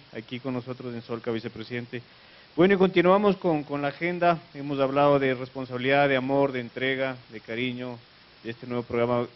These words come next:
Joaquín Gallegos Lara. Ahora vamos a hacer mención a lo que es la responsabilidad social empresarial. ¿Cómo se conecta, eh, este tema de solidaridad, de cariño,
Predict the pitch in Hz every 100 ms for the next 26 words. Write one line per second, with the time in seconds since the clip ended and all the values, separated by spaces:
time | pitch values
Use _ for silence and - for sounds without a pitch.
0 | - 120 - 127 120 120 120 117 120 123
1 | 123 127 - - - - - - - -
2 | 156 165 165 170 165 156 165 160 156 151
3 | 156 160 156 143 147 156 156 143 139 -
4 | 131 127 123 127 143 147 127 143 156 151
5 | 117 117 120 123 127 123 147 147 147 127
6 | 127 139 143 143 131 127 123 - 131 131
7 | 123 131 131 123 117 117 120 117 123 127
8 | 131 123 - 113 123 131 120